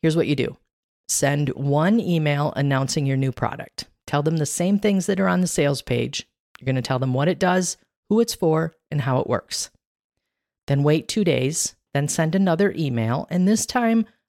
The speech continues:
I want you to share your personal story. What experience did you have that prompted you to create this product? What makes you the perfect person to be selling this product? A couple of days after that,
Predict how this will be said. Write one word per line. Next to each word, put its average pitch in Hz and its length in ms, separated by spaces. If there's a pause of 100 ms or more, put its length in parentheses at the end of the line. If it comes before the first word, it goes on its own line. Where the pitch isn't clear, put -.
I 185 40
want 175 200
you 170 60
to 160 100
share 160 260
your 147 140
personal 131 420
story. 95 440
What 147 280
experience 175 1000
did 151 240
you 165 240
have 143 400
that 156 120
prompted 147 460
you 135 80
to 143 80
create 139 720
this 135 280
product? - 800 (200)
What 147 400
makes 180 320
you 165 80
the 156 80
perfect - 400
person 139 440 (400)
to 139 320
be 135 140
selling 135 480
this 123 160
product? - 560 (960)
A 165 60
couple 214 260
of 208 80
days 196 240
after 180 240
that, 196 360